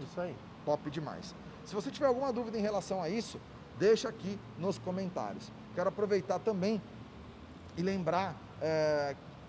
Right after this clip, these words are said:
Speaker 2: que algumas transições estão acontecendo agora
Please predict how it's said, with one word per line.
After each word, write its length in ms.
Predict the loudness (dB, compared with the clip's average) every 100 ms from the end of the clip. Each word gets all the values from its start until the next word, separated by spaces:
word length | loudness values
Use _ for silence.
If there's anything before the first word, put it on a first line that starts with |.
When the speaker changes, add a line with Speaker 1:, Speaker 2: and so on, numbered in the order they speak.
| -2
Speaker 2:
que 60 | 4
algumas 400 | 4 4 2 0
transições 840 | 2 4 4 0 -4 -2 0 0
estão 640 | -2 -6 -8 4 6 6
acontecendo 720 | 4 2 0 0 -2 -2 0 2
agora 440 | 4 6 6 4